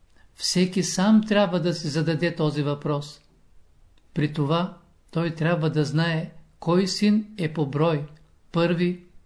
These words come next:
втори, трети, четвърти, десети и така нататък. Има първороден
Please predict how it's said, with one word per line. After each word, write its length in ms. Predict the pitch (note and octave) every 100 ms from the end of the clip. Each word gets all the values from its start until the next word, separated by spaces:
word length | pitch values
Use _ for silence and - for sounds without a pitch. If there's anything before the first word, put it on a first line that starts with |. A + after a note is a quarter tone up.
| _
втори, 600 | - - - D#3+ F3 F3 F3 - - - _ _ -
трети, 520 | D#3 E3+ F3+ F3+ E3+ - - - -
четвърти, 760 | F3+ D#3+ D#3 F#3 F3+ G3 F#3 - - - _ -
десети 680 | D#3 D#3+ F#3 G3 G3 G3+ G#3+ - - - _ _ _ -
и 100 | D#3+
така 320 | D#3 D#3 D3+
нататък. 440 | D3 D3 C#3+ D3+ - - - - _ _ _ _ _ _ _ _ _ _ -
Има 320 | F3+ F#3 F3+
първороден 760 | F#3+ F3+ F#3 F3+ G#3 G#3+ A#3 A3+